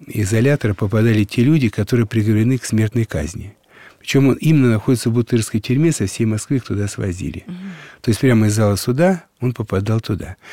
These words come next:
Speaker 1: Сейчас в этом месте находится пожизненно заключенный у нас. И, эм, я с-,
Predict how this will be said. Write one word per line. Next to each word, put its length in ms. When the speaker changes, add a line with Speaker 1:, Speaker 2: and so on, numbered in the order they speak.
Speaker 1:
Сейчас 420
в 40
этом 200
месте 300
находится 400
пожизненно 440
заключенный 640
у 20
нас. 340
И, 500
эм, 640
я 300
с-, 120